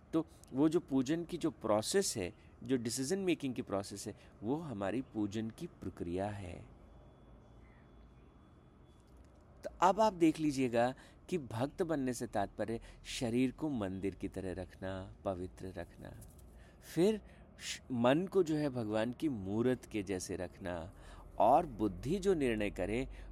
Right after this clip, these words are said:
वो कैसे निर्णय होने चाहिए? वो निर्णय होने चाहिए जैसे कि हम उस बुद्धि के निर्णयों के द्वारा जो है वो भगवान की आराधना कर रहे हैं, भगवान की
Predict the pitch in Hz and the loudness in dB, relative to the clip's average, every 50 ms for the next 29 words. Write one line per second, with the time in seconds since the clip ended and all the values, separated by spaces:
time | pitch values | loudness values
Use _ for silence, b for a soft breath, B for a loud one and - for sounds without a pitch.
0 | - - 95 107 131 160 165 151 - - - - - - 107 101 117 - 180 196 | -12 -6 -2 0 0 0 0 -2 -6 -12 -16 -8 -2 0 0 0 0 0 0 2
1 | 202 202 190 185 190 185 165 156 147 143 135 120 - 135 113 110 104 90 B B | 2 2 2 2 2 2 2 0 0 -2 -2 -2 -4 -4 -4 -2 -4 -6 B B
2 | B B B - 113 120 139 147 135 120 107 104 104 104 104 104 104 92 95 98 | B B B -2 0 2 2 2 2 0 -2 0 -2 -2 -4 -4 -6 -6 -6 -6
3 | 92 90 - 101 90 95 113 131 131 120 107 87 85 - - 104 95 - 107 110 | -8 -8 -8 -8 -6 -4 -4 -6 -6 -4 -6 -6 -6 -6 -6 -8 -8 -6 -8 -8
4 | 107 101 101 110 135 156 - B B B B B B B B - - - 175 208 | -8 -6 -6 -6 -8 -8 -10 B B B B B B B B -20 0 4 6 6
5 | 214 - - 117 98 104 120 113 95 90 - 143 139 - 196 190 175 143 117 107 | 6 4 -2 -4 2 2 2 2 2 0 -2 -2 0 0 0 0 0 0 0 0
6 | 104 104 98 104 107 110 113 117 123 147 180 196 - - 175 139 113 104 101 92 | 0 2 2 2 2 2 2 2 4 4 2 2 2 0 -2 0 2 2 4 4
7 | 85 92 95 90 95 95 92 104 113 127 135 B B B B B - 104 104 131 | 4 2 0 -2 -4 -6 -4 -4 -4 -4 -4 B B B B B -8 -2 0 0
8 | 147 123 117 101 95 85 90 87 87 85 85 90 - - - - 127 147 175 - | 0 0 -2 -6 -4 -4 -2 -2 -2 -2 -4 -6 -10 -14 -8 -4 -2 -2 -2 -4
9 | - - - - 87 87 90 90 85 82 78 73 98 98 113 120 131 - - 113 | -8 -12 -6 -4 -2 -2 -2 -2 -2 -4 -4 -6 -6 -4 -4 -4 -4 -4 -6 -6
10 | 90 78 82 80 82 78 78 92 82 82 85 82 78 78 82 85 - 127 143 170 | -6 -6 -6 -8 -8 -8 -8 -10 -10 -8 -6 -6 -6 -8 -10 -10 -6 -4 -4 -4